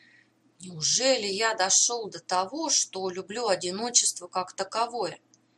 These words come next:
Или я отшельник по натуре и уединился здесь только под предлогом, что делаю это для блага ближних, ибо не желаю портить их жизни своим отталкивающим уродством?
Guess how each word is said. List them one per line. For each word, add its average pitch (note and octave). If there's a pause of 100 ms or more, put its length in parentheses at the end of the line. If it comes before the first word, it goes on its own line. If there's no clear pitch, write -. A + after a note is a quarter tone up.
(380)
Или F3
я E3+
отшельник F#3
по F3+
натуре F#3+ (760)
и F3+
уединился F#3+
здесь B3+
только B3
под F#3
предлогом, G3+
что F#3+
делаю G3+
это F#3+
для E3+
блага G3
ближних, F#3+
ибо F#3
не F3+
желаю G3
портить G#3+
их E3
жизни G3+
своим F3
отталкивающим F3+
уродством? F#3